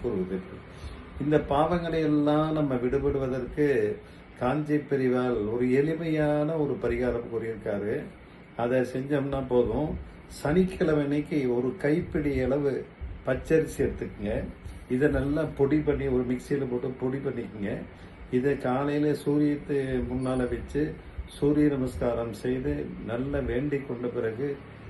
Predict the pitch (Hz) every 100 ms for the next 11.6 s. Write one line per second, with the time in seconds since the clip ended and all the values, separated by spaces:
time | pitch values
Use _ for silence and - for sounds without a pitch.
0 | - 117 131 147 147 143 131 139 127 120
1 | 131 143 131 120 123 113 107 135 147 151
2 | - - - - 131 117 110 98 - -
3 | - - - 120 113 113 139 143 151 139
4 | 127 123 123 123 117 120 123 139 139 147
5 | 139 135 120 120 120 123 117 113 113 117
6 | 127 123 131 - - 151 151 113 117 120
7 | 120 107 101 110 107 110 120 - - -
8 | - - 135 135 131 131 143 147 127 127
9 | 139 - 139 139 135 143 139 123 139 139
10 | 123 123 123 139 151 - - - - -
11 | 113 117 113 110 110